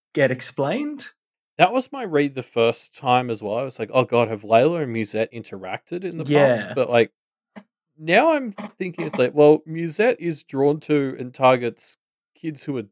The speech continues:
Speaker 2: dying, right? Like,
Speaker 1: Mm.
Speaker 2: do we need to
Speaker 1: Terminally
Speaker 2: send
Speaker 1: ill.
Speaker 2: Layla to the doctor?
Speaker 1: Yeah, shit. Maybe Layla has some kind of terminal illness.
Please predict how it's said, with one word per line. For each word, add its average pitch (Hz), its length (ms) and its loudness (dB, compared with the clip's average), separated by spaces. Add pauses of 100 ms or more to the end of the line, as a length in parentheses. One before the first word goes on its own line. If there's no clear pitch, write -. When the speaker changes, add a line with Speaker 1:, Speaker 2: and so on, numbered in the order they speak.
Speaker 2:
dying, 117 560 2 (400)
right? 160 340 4
Like, 131 260 6
Speaker 1:
Mm. 107 500 -2 (460)
Speaker 2:
do 143 120 -2
we 156 80 6
need 147 160 0
to 139 60 -2
Speaker 1:
Terminally 127 80 0
Speaker 2:
send 123 160 2
Speaker 1:
ill. 123 160 2
Speaker 2:
Layla 147 280 6
to 147 80 -8
the 120 100 -8
doctor? 226 580 2 (240)
Speaker 1:
Yeah, 120 340 0
shit. 113 460 -6
Maybe 127 300 -2
Layla 113 420 2 (240)
has 120 460 -4
some 120 300 -4
kind 120 180 -4
of 110 140 -8
terminal 113 460 -4
illness. 151 640 -6